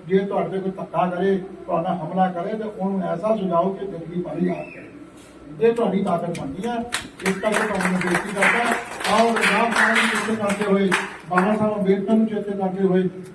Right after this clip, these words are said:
ਸਾਹਿਬ ਕਾਸ਼ੀ ਰਾਮ ਦੇ ਪ੍ਰਧਾਨ ਨੂੰ ਚੇਤੇ ਕਰਦੇ ਹੋਏ, ਆਪਾਂ ਇਸ ਵਾਰ ਬਹੁਜਨ ਸਮਾਜ ਪਾਰਟੀ ਦੀ ਸਰਕਾਰ ਬਣਾਈਏ ਤੇ ਮੈਨੂੰ, ਮੈਂ ਰਣਜੀਤ ਕੁਮਾਰ ਐਡਵੋਕੇਟ, ਬਹੁਜਨ ਸਮਾਜ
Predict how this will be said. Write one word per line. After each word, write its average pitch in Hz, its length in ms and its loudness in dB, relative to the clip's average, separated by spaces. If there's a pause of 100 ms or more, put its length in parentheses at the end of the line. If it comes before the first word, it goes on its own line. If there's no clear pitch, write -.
ਸਾਹਿਬ 185 260 2
ਕਾਸ਼ੀ 202 340 0
ਰਾਮ 240 180 6
ਦੇ 240 60 0
ਪ੍ਰਧਾਨ 196 360 0
ਨੂੰ 202 80 -2
ਚੇਤੇ 190 320 0
ਕਰਦੇ 175 260 2
ਹੋਏ, 240 500 4 (220)
ਆਪਾਂ 196 240 -2
ਇਸ 185 100 0
ਵਾਰ 185 160 2
ਬਹੁਜਨ 175 340 0
ਸਮਾਜ 175 280 0
ਪਾਰਟੀ 160 240 -2
ਦੀ 165 120 -8
ਸਰਕਾਰ 160 280 -6
ਬਣਾਈਏ 185 440 -2 (340)
ਤੇ 185 140 -4
ਮੈਨੂੰ, 208 300 6 (340)
ਮੈਂ 196 220 0
ਰਣਜੀਤ 185 320 0
ਕੁਮਾਰ 185 280 -2
ਐਡਵੋਕੇਟ, 196 560 -2 (260)
ਬਹੁਜਨ 170 340 0
ਸਮਾਜ 180 240 0